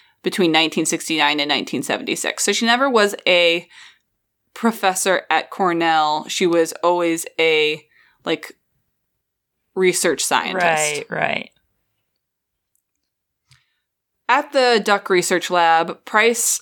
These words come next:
Speaker 1: worked on developing a vaccine for Pasteurella.
Speaker 2: Hmm.
Speaker 1: And in nineteen sixty-four, Ebony magazine published an extensive photo essay on Price and her work.
Speaker 2: Wow.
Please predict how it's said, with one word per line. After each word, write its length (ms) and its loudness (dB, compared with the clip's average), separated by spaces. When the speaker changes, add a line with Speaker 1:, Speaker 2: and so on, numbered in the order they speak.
Speaker 1:
worked 440 0
on 160 2
developing 500 0
a 140 -2
vaccine 680 0
for 100 0
Pasteurella. 880 -2
Speaker 2:
Hmm. 40 -14
Speaker 1:
And 200 2
in 260 0
nineteen 380 4
sixty-four, 1120 0
Ebony 380 2
magazine 540 0
published 420 0
an 100 -4
extensive 640 -2
photo 360 0
essay 460 0
on 200 0
Price 340 0
and 160 -2
her 100 0
work. 340 0
Speaker 2:
Wow. 960 -2